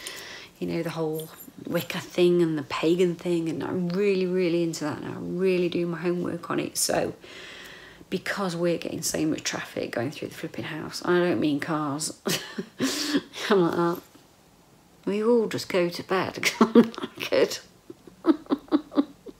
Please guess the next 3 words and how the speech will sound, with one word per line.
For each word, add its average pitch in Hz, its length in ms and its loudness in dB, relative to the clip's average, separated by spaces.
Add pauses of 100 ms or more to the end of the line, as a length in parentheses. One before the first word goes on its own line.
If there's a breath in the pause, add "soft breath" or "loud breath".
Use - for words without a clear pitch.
(1400 loud breath)
<laughs> 285 640 8 (360 loud breath)
But - 120 -4
yeah, - 140 -2